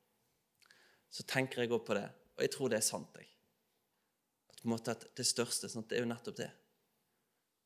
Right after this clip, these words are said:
At da skal vi få være med han. For evig være sammen med han, få se han som han er. Og få takke, få tilbe.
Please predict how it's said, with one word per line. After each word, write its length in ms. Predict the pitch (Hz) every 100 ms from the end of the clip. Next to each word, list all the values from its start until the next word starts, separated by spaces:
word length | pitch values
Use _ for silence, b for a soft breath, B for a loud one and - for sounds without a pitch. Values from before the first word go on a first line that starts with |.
| _
At 80 | - 127
da 60 | 113
skal 180 | 104
vi 80 | 107
få 80 | 107
være 240 | 104 107
med 80 | 110 117
han. 100 | 127 - _ _ _ _ _ _ _ _ _ _ -
For 200 | - - 127
evig 400 | 131 135 123 110
være 280 | 113 113 113
sammen 260 | - 113 107
med 120 | 98
han, 100 | 101
få 160 | - 123
se 300 | - 143 127 123
han 160 | 117
som 320 | - 127 120
han 80 | 117 101
er. 80 | - - _ _ _ _ _ _ _ _ _ _ _ _ _ _ _ _ _ _ _ _ _
Og 120 | 123 123
få 80 | 117
takke, 520 | - - _ - - _ _ _ _ _ _ _ _ _ -
få 120 | 123
tilbe. 400 | - 107 92 -